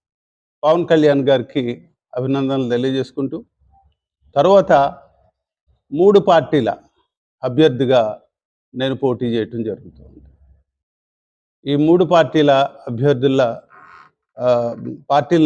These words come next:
నుంచి పోటీ చేయటానికి నాకు ఇచ్చిన అవకాశానికి మున్ముందుగా వీరందరూ కూడా, చంద్రబాబు నాయుడు గారికి, అలాగే మోదీ గారికి,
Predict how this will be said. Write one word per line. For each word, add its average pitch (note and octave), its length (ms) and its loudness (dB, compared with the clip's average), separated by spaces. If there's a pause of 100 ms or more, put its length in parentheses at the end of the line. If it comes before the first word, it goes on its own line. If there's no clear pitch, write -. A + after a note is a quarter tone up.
నుంచి D3 220 -2 (840)
పోటీ F3+ 220 0 (100)
చేయటానికి D3 520 2
నాకు B2 160 -2
ఇచ్చిన C3 220 -10
అవకాశానికి B2 720 -4 (600)
మున్ముందుగా C3 560 0 (640)
వీరందరూ B2 380 -2 (100)
కూడా, A#2+ 120 0
చంద్రబాబు B2 520 -2
నాయుడు B2+ 300 -4
గారికి, B2 280 -14 (380)
అలాగే A#2 380 -6 (180)
మోదీ A#2+ 400 -4
గారికి, A#2 300 -8